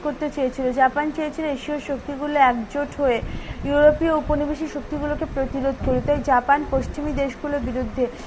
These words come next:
এশিয়ার দেশগুলো যুদ্ধ প্রচেষ্টাকে উৎসাহিত করে। প্রশান্ত মহাসাগরীয় অঞ্চলে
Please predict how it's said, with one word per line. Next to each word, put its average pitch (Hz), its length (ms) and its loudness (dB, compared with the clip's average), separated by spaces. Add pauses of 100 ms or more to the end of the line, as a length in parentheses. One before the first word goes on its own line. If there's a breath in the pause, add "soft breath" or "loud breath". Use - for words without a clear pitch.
(140)
এশিয়ার 269 400 2
দেশগুলো 285 420 0
যুদ্ধ 254 440 0
প্রচেষ্টাকে 262 640 0
উৎসাহিত 262 640 2
করে। 220 280 4 (380 loud breath)
প্রশান্ত 311 380 2
মহাসাগরীয় 330 640 4
অঞ্চলে 262 520 4